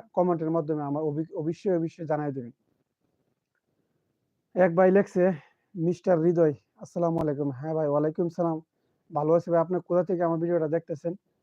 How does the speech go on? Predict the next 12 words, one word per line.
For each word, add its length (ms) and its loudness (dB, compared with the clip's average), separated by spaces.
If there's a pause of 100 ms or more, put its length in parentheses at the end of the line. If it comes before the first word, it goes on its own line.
(140)
অবশ্যই 340 -6
কমেন্টে 340 0 (320)
জানাবেন। 380 -4 (2750)
তো 80 2 (320)
আসলে 380 4 (1080)
দেশের 500 2 (640)
যেই 300 4
পরিস্থিতি, 600 0 (220)
এই 200 4
পরিস্থিতি 580 -2
নিয়ে 280 2 (1300)
মানে 240 2